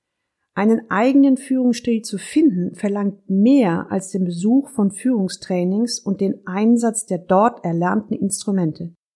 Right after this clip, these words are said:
Es bedeutet auch, eine eigene Position und Meinung, eine eigene Überzeugung zu haben. Es geht also um einen Führungsstil, der auf der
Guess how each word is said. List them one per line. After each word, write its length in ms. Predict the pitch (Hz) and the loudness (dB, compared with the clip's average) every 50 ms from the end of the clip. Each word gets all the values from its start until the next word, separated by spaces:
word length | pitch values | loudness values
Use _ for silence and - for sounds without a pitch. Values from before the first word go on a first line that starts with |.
| _ _ _ _ _ _ | _ _ _ _ _ _
Es 180 | - 208 208 208 | -2 -2 -2 0
bedeutet 480 | 240 214 190 214 214 214 208 202 - - - | -2 0 0 0 0 0 0 -2 -6 -4 -2
auch, 360 | 196 208 233 262 294 285 - | 0 2 4 4 4 4 2
eine 360 | - - 190 190 - - - | 0 -2 -2 -2 -2 -4 -4
eigene 440 | - 190 208 233 247 262 247 240 233 | 0 2 4 4 4 6 4 4 2
Position 640 | 233 - 226 214 214 214 - - - - 202 208 - | 0 -2 -4 -4 -4 -6 -12 -12 -8 -4 -4 -2 -2
und 160 | - 185 160 | -2 -4 -2
Meinung, 540 | 175 180 185 196 214 240 233 190 170 170 175 | -2 -2 0 2 4 4 4 4 2 0 -2
eine 320 | - 180 180 180 - - - | -2 -2 -2 -2 -2 -2 -2
eigene 440 | 185 190 208 233 247 247 226 226 - | 0 2 2 4 4 6 4 4 2
Überzeugung 680 | 208 196 202 196 196 - - 208 202 208 196 185 180 | 0 -2 -2 -2 -4 -4 -2 0 0 0 0 -2 -4
zu 220 | - - 185 175 170 | -4 -8 -8 -8 -8
haben. 300 | 170 165 165 165 170 - _ _ _ _ _ _ | -8 -8 -8 -10 -10 -12 _ _ _ _ _ _
Es 200 | - 196 196 - | -2 -2 -2 0
geht 260 | - 247 277 277 - - | 2 2 2 2 2 0
also 260 | 214 208 202 208 202 | 0 0 2 2 0
um 140 | 196 196 - | 0 -2 -2
einen 260 | 185 180 175 170 170 | -2 -2 -2 -2 -4
Führungsstil, 840 | 170 - - - 277 330 320 254 208 180 - - - 196 208 226 226 - _ _ _ _ _ _ _ - | -6 -4 0 2 4 4 4 4 2 0 -2 -4 -2 0 0 0 -2 -4 _ _ _ _ _ _ _ -2
der 200 | 190 190 - 190 | -2 0 0 -2
auf 100 | 175 - | -6 -4
der 220 | - 185 - - | -4 -6 -6 -6